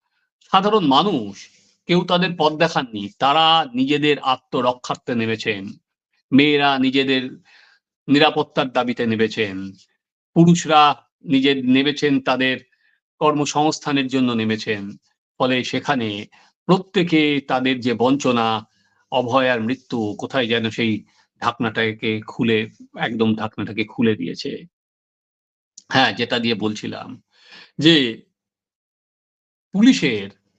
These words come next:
এত ধরপাকড় সত্ত্বেও কিন্তু আজকে পাঁচ ঘন্টা আমরা কি দেখলাম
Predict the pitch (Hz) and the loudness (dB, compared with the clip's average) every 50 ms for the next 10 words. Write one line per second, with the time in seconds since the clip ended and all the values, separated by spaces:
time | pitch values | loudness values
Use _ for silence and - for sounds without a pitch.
0 | _ _ - 180 208 - 202 190 185 185 170 - 165 - - 131 147 151 - 180 | _ _ -2 0 0 2 2 2 2 2 0 -4 -8 -4 0 0 0 2 2 0
1 | 147 - 170 147 - - 131 131 - _ - 170 165 143 110 101 101 - _ _ | 0 0 -2 -6 -4 -4 -6 -6 -6 _ -4 -2 -2 0 -2 -4 -8 -10 _ _
2 | _ _ _ _ _ _ - 143 143 151 175 156 143 143 127 127 123 123 135 127 | _ _ _ _ _ _ 2 2 2 2 2 0 0 0 -2 -2 -2 -2 0 0
3 | 117 104 104 104 - - _ _ - 131 135 139 143 123 113 - 131 127 131 131 | 0 -2 -4 -8 -12 -16 _ _ 2 4 4 4 4 0 -6 -4 0 2 2 2
4 | 139 131 113 107 98 101 101 - _ _ _ _ _ _ _ _ _ - - - | 2 0 0 -2 -2 -4 -8 -12 _ _ _ _ _ _ _ _ _ -18 -18 -18
5 | - _ _ _ - 127 120 123 123 - - 135 127 131 123 - 131 127 127 - | -18 _ _ _ -6 -4 -2 -4 -4 0 2 2 2 2 0 0 0 0 0 0